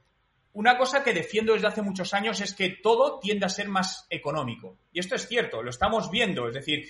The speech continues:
si nos remontamos a la época de, no sé, yo tengo cuarenta años, ¿no? Pues mis padres que tienen ahora setenta años, cuando mis padres tenían mi edad, era mucho, todo era más caro.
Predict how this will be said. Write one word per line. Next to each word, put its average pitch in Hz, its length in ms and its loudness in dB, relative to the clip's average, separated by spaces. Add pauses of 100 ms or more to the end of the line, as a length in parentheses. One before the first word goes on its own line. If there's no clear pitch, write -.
si - 140 -4
nos 165 120 4
remontamos 160 540 4
a 233 40 4
la 226 100 6
época 214 360 4
de, 190 440 2
no 160 100 -6
sé, - 380 -4 (180)
yo 165 200 2
tengo 233 220 6
cuarenta 185 380 8
años, 123 200 4
¿no? 180 160 4
Pues 147 140 0
mis 127 160 -4
padres 175 280 2
que 180 100 -6
tienen 175 260 -2
ahora 170 160 6
setenta 170 440 2
años, 196 240 2
cuando 160 200 2
mis 143 140 -6
padres 190 320 0
tenían 202 400 0
mi 185 100 2
edad, 226 240 6 (580)
era 185 220 6
mucho, 240 440 0
todo 190 160 4
era 269 100 4
más - 180 2
caro. 214 400 2